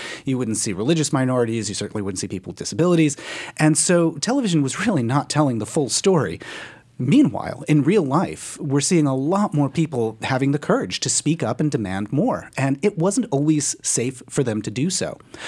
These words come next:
What was going on in queer circles in particular, or at the time what would have probably been called homophile organizations, was a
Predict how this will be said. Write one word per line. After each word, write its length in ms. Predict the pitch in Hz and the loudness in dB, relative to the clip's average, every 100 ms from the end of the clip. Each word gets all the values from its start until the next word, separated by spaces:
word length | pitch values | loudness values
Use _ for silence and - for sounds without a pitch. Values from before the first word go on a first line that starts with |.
| - | -4
What 120 | 170 180 | -2 0
was 120 | 165 | 2
going 280 | 208 220 175 | 2 4 4
on 240 | 160 131 | 4 4
in 200 | 131 113 | 0 -2
queer 200 | 107 170 | 0 0
circles 340 | 156 139 123 107 | 2 -2 -2 -4
in 80 | 104 | -4
particular, 440 | 104 156 113 90 | -2 -2 -2 -2
or 120 | 117 | -2
at 80 | 127 | -2
the 80 | - | 0
time 240 | 170 165 | 4 4
what 100 | 135 | 4
would 120 | 131 120 | 0 -2
have 160 | 107 - - - - | -6 -12 -14 -14 -4
probably 320 | 339 277 170 | 0 2 2
been 160 | 135 | 2
called 280 | 110 127 107 | 0 -2 -2
homophile 720 | - 131 139 - 135 135 139 135 | 0 2 2 2 2 2 2 0
organizations, 800 | 135 143 139 143 139 151 143 - - - - | 0 2 2 2 2 0 -2 -4 -14 -16 -4
was 380 | 147 156 156 - - | 4 6 6 2 2
a 300 | 156 160 | 4 4